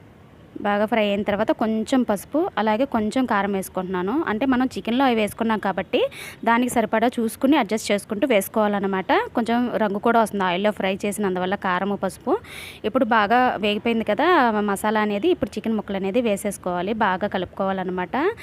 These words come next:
చికెన్ అనేది అంతసేపు నానబెట్టుకున్నాం కదా, మసాలా అంతా దానికి బాగా పట్టేసుకుని మంచి వాసన వస్తుందండి. వాటర్ ఏమీ యాడ్ చేయకుండా ఆ పెరుగు వేసాం కదా, దానివల్ల వాటర్ అనేది బాగా వచ్చేస్తాయన్నమాట. మూత పెట్టుకొని బాగా ఉడికించేసుకోవాలి మనము. చూడండి,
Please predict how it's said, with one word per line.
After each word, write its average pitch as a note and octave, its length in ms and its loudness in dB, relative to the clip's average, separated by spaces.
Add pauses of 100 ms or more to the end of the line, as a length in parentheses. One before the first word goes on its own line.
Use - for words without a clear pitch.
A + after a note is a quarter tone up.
(320)
చికెన్ B3+ 200 0
అనేది G#3+ 340 0
అంతసేపు G#3 380 -4
నానబెట్టుకున్నాం G3 600 -2
కదా, G3 300 -2
మసాలా G#3+ 420 0
అంతా G#3 160 -2
దానికి G3+ 260 -2
బాగా F3 300 -2
పట్టేసుకుని G3+ 640 -4
మంచి G#3 380 -2
వాసన G#3+ 320 0
వస్తుందండి. G3+ 580 -2 (680)
వాటర్ G#3+ 300 2
ఏమీ A#3 220 4
యాడ్ G#3 300 0
చేయకుండా A3+ 640 2
ఆ B3 60 4
పెరుగు G#3 300 0
వేసాం A3 300 0
కదా, A3+ 140 2
దానివల్ల G#3 400 0
వాటర్ G3+ 320 0
అనేది G#3+ 180 -2
బాగా G3 380 0
వచ్చేస్తాయన్నమాట. F#3+ 840 -2
మూత C4 440 2
పెట్టుకొని A#3 280 -2
బాగా G3+ 340 2
ఉడికించేసుకోవాలి G3+ 880 -2
మనము. G3 360 2 (920)
చూడండి, A#3 440 4